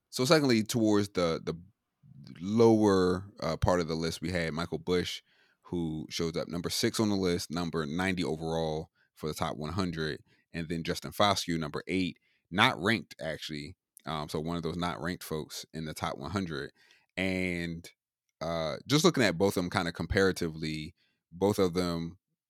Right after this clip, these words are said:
uh, did well at double A. Uh, Busch is, is at, was able to finish the season at triple A as well, so, uh, just a step ahead. But starting to, again, to get into that age where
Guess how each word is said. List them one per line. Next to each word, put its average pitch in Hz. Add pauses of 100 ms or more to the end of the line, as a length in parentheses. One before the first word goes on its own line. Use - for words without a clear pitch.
uh, 76 (720)
did 90
well 101
at 87
double 87
A. 90
Uh, 76
Busch 87
is, 82
is 78 (140)
at, 78 (640)
was 87
able 87
to 87
finish 90
the 85
season 82
at 71
triple 82
A 80
as 69
well, 85
so, 73 (120)
uh, -
just -
a -
step 80
ahead. 85 (380)
But 92 (200)
starting 104
to, 104
again, 92
to 87
get 90
into 87 (300)
that 90
age 92
where 85